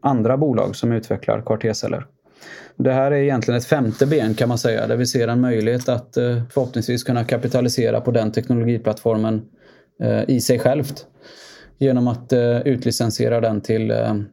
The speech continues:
till andra läkemedelsbolag. Så att det, det är någonting vi avser att undersöka möjligheter för då, i närtid.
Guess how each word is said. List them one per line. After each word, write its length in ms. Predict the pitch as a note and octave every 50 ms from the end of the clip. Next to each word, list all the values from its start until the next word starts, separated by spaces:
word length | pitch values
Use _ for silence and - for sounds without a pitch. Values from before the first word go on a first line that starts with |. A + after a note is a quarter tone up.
| _
till 120 | - A#2+ A#2+
andra 220 | A#2 A2 G#2+ A2+
läkemedelsbolag. 720 | A2+ A2+ A2 - G#2+ G#2+ G#2+ - - A2 - - - - - _ _
Så 160 | _ - -
att 120 | B2 B2 -
det, 160 | - B2 B2
det 180 | B2 C3 B2+ B2
är 40 |
någonting 340 | B2 B2 A#2 A2 A2 A#2 A#2
vi 80 | A2 A2+
avser 500 | A2+ A2+ A2+ - - A#2 A2+ A2+ A2 A2+
att 60 | -
undersöka 680 | - A#2+ A2+ A2 G#2+ - - A2+ A2+ - A2+ A2+ A2+ A2+
möjligheter 500 | - - A#2+ A2 G#2+ G2+ G2 - - -
för 100 | - -
då, 140 | A#2+ B2 A#2+ - _ _ _ _ _ _ _ _ _
i 100 | - B2+
närtid. 400 | B2 A#2 A2 A2 - - - -